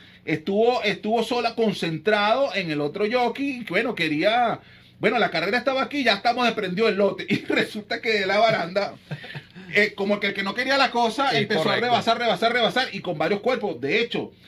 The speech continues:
Speaker 1: Linda Carter después metió a re-, duro, eh, en la recta final, pero le faltaron pasos,
Speaker 2: Eso es
Speaker 1: le
Speaker 2: correcto.
Speaker 1: faltaron
Speaker 2: Entonces,
Speaker 1: pasos.
Speaker 2: aquí se va a defender esta carrera. Va a ser una carrera muy interesante para mí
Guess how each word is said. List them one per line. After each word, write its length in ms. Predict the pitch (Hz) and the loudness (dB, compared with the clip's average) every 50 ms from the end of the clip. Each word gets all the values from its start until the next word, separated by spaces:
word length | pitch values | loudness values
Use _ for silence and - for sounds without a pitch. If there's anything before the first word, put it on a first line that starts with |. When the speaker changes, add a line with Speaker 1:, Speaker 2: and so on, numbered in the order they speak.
| - - | -12 -4
Speaker 1:
Linda 420 | - 156 160 156 143 139 143 - | -2 -2 -2 0 -2 -2 -2 0
Carter 340 | - 156 147 147 - 220 233 | 0 0 0 0 -2 -6 -4
después 320 | 233 190 - - 185 180 175 | -2 -4 -2 0 -2 -2 0
metió 600 | 165 147 131 - 139 139 135 135 147 185 247 - | -2 -6 -8 -6 -6 -4 -2 0 0 0 -2 -4
a 140 | 127 123 120 | -6 -8 -8
re-, 180 | 110 113 110 104 | -8 -8 -12 -12
duro, 720 | 101 104 110 117 110 104 110 156 196 202 190 202 - - - - - - - - - - - - | -12 -12 -12 -10 -8 -2 0 2 2 2 2 2 0 0 -2 -8 -20 -20 -20 -20 -20 -20 -16 -8
eh, 200 | 113 135 139 131 - - | -6 -4 -4 -4 -4 -2
en 140 | 151 143 | -2 -2
la 80 | 135 127 | -2 -2
recta 340 | 120 127 127 113 - 202 202 | -4 -6 -8 -4 -2 -4 -2
final, 460 | 240 240 226 202 208 214 247 277 - | -2 -4 -2 0 2 2 2 0 0
pero 260 | - 214 190 175 160 156 | -4 -4 -2 0 0 0
le 120 | 151 135 | 0 0
faltaron 460 | - 131 113 104 - 101 104 127 156 | -2 -6 -8 -8 -10 -12 -12 -12 -12
pasos, 400 | - 147 - - 107 123 - - | -12 -12 -12 -10 -12 -12 -10 -6
Speaker 2:
Eso 80 | 139 131 | -4 -4
es 120 | 120 - - | -4 -4 -6
Speaker 1:
le 80 | 143 | -6
Speaker 2:
correcto. 340 | - 165 151 139 127 113 - | -4 -2 -2 0 -2 -2 -4
Speaker 1:
faltaron 160 | 131 131 123 | -6 -6 -4
Speaker 2:
Entonces, 160 | - 175 175 | -4 -4 -4
Speaker 1:
pasos. 260 | 170 - - - - - | -4 -8 -18 -20 -16 -10
Speaker 2:
aquí 220 | - 143 - 180 | -8 -6 -4 -2
se 140 | - - 202 | -2 0 0
va 100 | 202 214 | 2 2
a 40 | 220 | 0
defender 320 | 208 - - 160 151 180 | -2 -2 -4 -6 -6 -6
esta 180 | 190 190 - - | -6 -4 -6 -4
carrera. 340 | - 160 156 175 190 180 160 | -4 -4 -2 -2 -2 -2 -2
Va 80 | 151 | -2
a 60 | 156 147 | -2 -4
ser 160 | - 185 185 | -2 -4 -2
una 120 | 196 190 | -2 -2
carrera 300 | - 143 139 156 180 180 | -4 -4 -4 -2 -2 -2
muy 540 | 165 160 165 185 202 254 285 294 294 262 233 | 0 0 2 2 4 4 4 4 4 4 2
interesante 840 | 208 180 - 180 175 175 151 - 190 190 170 143 131 135 165 165 165 - - - - - | 0 0 -2 -2 0 0 0 0 -2 -2 -2 -4 -4 -4 -4 -6 -6 -8 -20 -20 -12 -4
para 220 | - 127 135 135 | -4 -2 -2 -2
mí 380 | 139 139 147 160 175 185 185 | -2 -2 -2 -2 -2 -2 -6